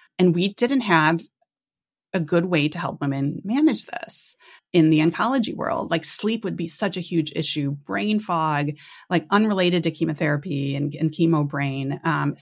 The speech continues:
the sexual side effects were huge. And we would kind of give them, like, half-ass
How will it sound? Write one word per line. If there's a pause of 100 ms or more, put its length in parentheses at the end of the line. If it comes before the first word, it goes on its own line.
the
sexual
side
effects
were
huge. (280)
And
we
would (460)
kind
of
give
them,
like,
half-ass